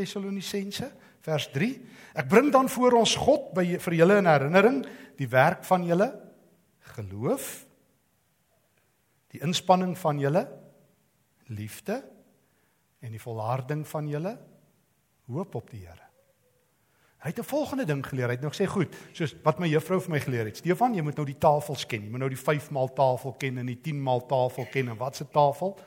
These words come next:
Maar nou moet jy daarom so 'n bietjie meer kan doen in wiskunde.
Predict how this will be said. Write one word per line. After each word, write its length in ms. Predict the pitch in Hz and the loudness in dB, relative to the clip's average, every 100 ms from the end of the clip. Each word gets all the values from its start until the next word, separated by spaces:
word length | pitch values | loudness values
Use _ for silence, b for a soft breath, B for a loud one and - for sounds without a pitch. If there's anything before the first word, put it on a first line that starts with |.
| B B B | B B B
Maar 140 | B 135 | B -2
nou 40 | |
moet 100 | 202 | -2
jy 40 | 240 | 4
daarom 220 | 202 220 | 6 4
so 100 | 196 | -2
'n 40 | |
bietjie 200 | 156 143 | -4 -4
meer 260 | 151 127 139 | -2 0 0
kan 160 | 135 113 | -2 -8
doen 160 | 104 | -10
in 100 | 104 | -12
wiskunde. 480 | 101 101 - 90 82 | -10 -10 -12 -16 -20